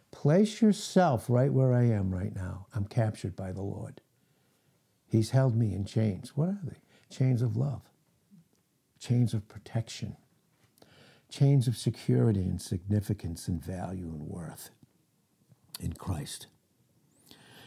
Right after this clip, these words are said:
And that was the place that he was saying. And he, he desires for us, and we see that, and again in Philippians chapter three, in verse thirteen, fourteen,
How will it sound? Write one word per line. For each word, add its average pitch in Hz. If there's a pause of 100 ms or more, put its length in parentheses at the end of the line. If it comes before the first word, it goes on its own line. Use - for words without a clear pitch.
(120)
And 98
that 143
was 147
the 143
place -
that 98
he 110
was 101
saying. 110 (1080)
And 104
he, 117
he 127
desires 110
for -
us, 110 (240)
and 104
we 110
see 113
that, 113 (240)
and 104
again 101
in 98
Philippians 104 (240)
chapter 95
three, 92 (1500)
in -
verse 80
thirteen, 107 (1500)
fourteen, 104